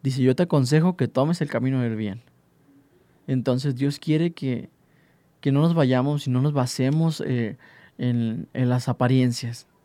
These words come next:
ni en las emociones. Sino, yo sé que es-, ese chavo, esa chava te gusta, ok, está bien, no tiene nada de malo, pero platícalo con Dios. Ve los puntos antes de decir sí acepto, o antes de darle un beso, o antes de darle abra-, a un abrazo.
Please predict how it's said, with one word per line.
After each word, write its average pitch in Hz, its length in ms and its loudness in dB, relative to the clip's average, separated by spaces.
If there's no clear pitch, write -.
ni 127 180 0
en 123 80 0
las 120 160 -2
emociones. 113 680 -4
Sino, 147 580 2
yo 143 180 0
sé 180 160 0
que 214 120 0
es-, 185 140 -2
ese 160 400 0
chavo, 156 360 2
esa 151 140 0
chava 156 200 -4
te 151 120 -2
gusta, 185 360 -4
ok, 139 140 -4
está 147 260 2
bien, 175 280 4
no 175 80 4
tiene 185 220 2
nada 196 100 0
de 180 60 0
malo, 196 360 0
pero 139 520 2
platícalo 156 480 2
con 143 160 0
Dios. 160 420 0
Ve 147 260 8
los 175 160 4
puntos 170 460 -2
antes 160 260 0
de 170 60 2
decir 160 400 2
sí 185 220 2
acepto, 165 560 0
o 123 140 4
antes 151 240 2
de 139 80 2
darle 143 220 4
un 143 120 2
beso, 139 320 0
o 135 40 -2
antes 135 180 -2
de 139 60 2
darle 139 160 2
abra-, 127 260 2
a 123 60 0
un 131 100 0
abrazo. 139 580 0